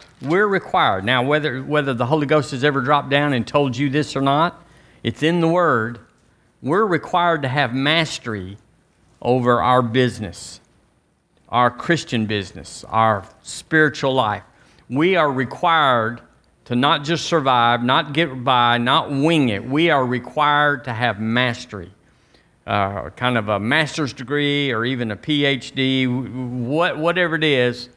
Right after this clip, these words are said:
we, I tell you, it, most people, or a lot of people, some people, I'll say,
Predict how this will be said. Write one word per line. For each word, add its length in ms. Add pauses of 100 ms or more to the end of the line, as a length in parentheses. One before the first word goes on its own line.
(440)
we, 680 (560)
I 200
tell 200
you, 160
it, 380
most 520 (260)
people, 460
or 140
a 80
lot 280
of 60
people, 320
some 320
people, 320
I'll 140
say, 420